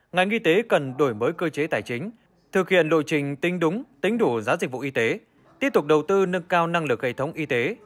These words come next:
nhất là y tế cơ sở, y tế dự phòng, nghiên cứu đề xuất chính sách đãi ngộ phù hợp cho cán bộ y tế trong tổng thể cải cách tiền lương, phấn đấu hoàn thành xuất sắc nhiệm vụ bảo vệ, chăm sóc và nâng cao sức khỏe nhân dân.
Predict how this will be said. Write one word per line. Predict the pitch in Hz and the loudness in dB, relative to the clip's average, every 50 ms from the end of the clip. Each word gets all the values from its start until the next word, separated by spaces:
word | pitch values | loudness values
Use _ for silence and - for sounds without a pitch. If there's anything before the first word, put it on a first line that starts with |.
| - | -8
nhất | 131 156 208 170 | -4 -2 -2 0
là | 147 127 107 101 - - | 2 0 0 0 -2 -6
y | 151 147 | -8 -6
tế | - 131 156 | -4 -4 -4
cơ | - 151 123 | -2 -4 -2
sở, | - 131 104 87 - - _ _ | 0 0 0 0 -2 -8 _ _
y | - 165 151 | -8 -6 -4
tế | - 139 127 | -2 -2 -2
dự | 143 156 123 | 0 -2 -4
phòng, | - 123 113 104 90 82 - - - _ _ _ - - - | 0 0 0 0 -2 -8 -20 -20 -20 _ _ _ -20 -8 -2
nghiên | 185 220 208 175 | 0 0 2 2
cứu | 175 156 170 226 | 2 2 2 2
đề | 226 185 143 123 | 2 2 2 2
xuất | - 220 214 | 2 0 0
chính | - 170 165 151 | -2 -4 -4 -2
sách | - 220 233 196 | 0 -2 0 0
đãi | 160 156 156 175 | 2 0 0 0
ngộ | 202 180 147 117 | 0 -2 -2 -2
phù | 110 - 131 117 | -2 -4 -4 0
hợp | 107 117 110 - - _ _ _ - | 2 0 0 0 -4 _ _ _ -4
cho | - - | -2 0
cán | - 202 214 196 | 0 0 2 2
bộ | 202 - | 0 0
y | - 165 160 | 0 -4 -4
tế | - 143 127 131 170 175 - | -2 -2 0 0 0 -2 -2
trong | - 165 143 139 135 | -2 -4 -4 -2 -2
tổng | - 156 120 104 | -2 -2 -2 -2
thể | 127 120 110 113 | -4 -4 -4 -4
cải | - - 113 101 | -2 -2 -2 -2
cách | - 92 92 | -2 -6 -6
tiền | - 107 95 | -6 -6 -2
lương, | 123 139 139 123 - - _ _ _ - - - - - | -2 -2 -2 -4 -8 -16 _ _ _ -20 -20 -14 -4 0
phấn | 208 196 | 2 4
đấu | 190 240 240 | 4 4 4
hoàn | 240 208 165 - | 4 0 0 0
thành | 170 165 147 127 | 0 0 0 0
xuất | - 262 214 | -2 -2 0
sắc | 254 226 | -2 -2
nhiệm | 196 165 131 110 | -2 -2 -4 -2
vụ | 117 131 131 131 | -2 -2 -4 -4
bảo | - - 135 117 98 | -4 -2 -2 -2 0
vệ, | 95 127 127 123 - - _ - | 0 0 0 0 -2 -6 _ -8
chăm | - 151 135 120 | -8 -8 -4 0
sóc | - 214 240 - - - _ - - | 0 0 0 0 -4 -20 _ -14 -4
và | - 151 180 | 2 2 2
nâng | 190 220 220 | 2 2 2
cao | - 180 165 156 | 2 2 2 2
sức | - 240 - - | 0 -4 -2 0
khỏe | 151 107 98 | 0 0 0
nhân | 107 113 | -2 -2
dân. | 113 123 120 | 0 0 0